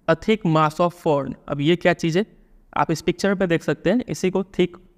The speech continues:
mass of ferns बोला गया है। जंगलों के बीच में ऐसे झाड़ मिलते हैं, तो इसी को मिड फॉरेस्ट ब्रेक कहा गया है। अब इसमें क्या खूबसूरती है, इसमें खूबसूरती ये है कि इस, अ, ब्रेक में क्या होता है, rich with a sprinkling of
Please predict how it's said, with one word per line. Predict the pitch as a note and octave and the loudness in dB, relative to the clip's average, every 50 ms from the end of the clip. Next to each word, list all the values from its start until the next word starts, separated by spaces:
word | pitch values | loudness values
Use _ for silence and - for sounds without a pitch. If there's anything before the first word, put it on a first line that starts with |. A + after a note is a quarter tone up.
| _ _ _ _ _ - | _ _ _ _ _ 0
mass | D3+ C#3+ C#3+ - | 0 0 2 0
of | E3+ D3+ | -2 -4
ferns | - - D#3 D3 D3 - | 0 0 0 0 0 0
बोला | D3 C#3+ C#3 C3 | -2 -2 -2 -2
गया | B2+ C3+ C3 | -2 -4 -4
है। | B2+ | -2
जंगलों | D3 D3+ D3+ D#3+ F3+ F#3 | 0 0 2 2 2 0
के | F3+ F#3+ | 0 -2
बीच | E3+ D#3 E3+ D#3+ - | -2 -2 -2 0 2
में | G3+ A3+ F#3 | 2 2 4
ऐसे | D3 C#3+ - F#3 G#3 - - | 2 2 2 0 0 0 -2
झाड़ | D3+ - D3 D3 D3 D3+ D3+ | -6 -4 0 2 2 2 2
मिलते | D3+ C#3+ C#3+ C#3 C#3 C3+ B2+ - C#3 | 2 0 0 0 -2 -2 -2 -4 -8
हैं, | C#3 - _ _ _ _ _ _ _ - | -10 -10 _ _ _ _ _ _ _ -4
तो | - | -2
इसी | D#3+ D3 G#3 | 0 2 2
को | G3+ G3 | 2 2
मिड | F3 E3+ F#3 F#3 - | 2 2 2 0 0
फॉरेस्ट | - E3 D3+ E3+ D#3+ - | 2 2 2 2 2 -2
ब्रेक | D#3+ C#3+ D3+ D3+ C#3+ - - | -2 -2 0 0 0 -2 -2
कहा | C#3 C#3+ C3+ | -4 -2 -2
गया | B2+ C3+ - | -4 -4 -6
है। | - - - _ _ _ _ _ _ _ _ _ - | -8 -10 -12 _ _ _ _ _ _ _ _ _ -6
अब | - D3 D#3 | -4 -2 -2
इसमें | D#3 - G#3+ A3+ - | 0 2 2 2 2
क्या | - G#3+ | 2 0
खूबसूरती | G#3 - G#3+ F#3 - - G#3 G3+ - - G3+ G3 | 0 0 -4 -6 -2 -2 -4 -2 -2 -2 -2 -2
है, | B3 C4+ - - | -2 -2 -4 -6
इसमें | - D#3+ - - A#3+ A#3 | -8 -6 -2 -2 -2 -2
खूबसूरती | - G#3 F#3+ - - G3+ F#3+ F#3+ A3 G3 | -2 -4 -4 -2 -2 -2 -2 -2 -2 -2
ये | F3+ F3+ D3+ | 0 0 0
है | D3 D#3+ | 0 0
कि | D#3 G#3 G3+ | -2 -2 -4
इस, | - F#3 G#3 G#3 - - - - _ - _ _ _ _ _ _ _ | -2 -2 -4 -4 -4 -8 -20 -20 _ -20 _ _ _ _ _ _ _
अ, | - D#3 D3 | -4 -4 -4
ब्रेक | C#3+ C3 D#3+ F3 F#3+ - - F3+ | -2 0 0 0 2 0 0 -2
में | D3 D3+ G3 A3+ - _ _ - _ _ _ _ _ _ _ _ _ - | -2 -2 -4 -6 -10 _ _ -20 _ _ _ _ _ _ _ _ _ 0
क्या | - F#3+ | 2 2
होता | F3+ F3+ A#3 | 4 4 2
है, | F#3+ D#3 | 0 2
rich | F#3+ A#3 A#3 - | 2 0 0 0
with | A3 A3 G#3+ A#3 | -2 -2 0 0
a | G#3 - - | 0 0 -2
sprinkling | - - F3+ F#3+ F#3+ F#3+ G#3 G#3+ G3+ G3+ | -4 -2 0 0 0 2 2 0 2 0
of | G3+ | -2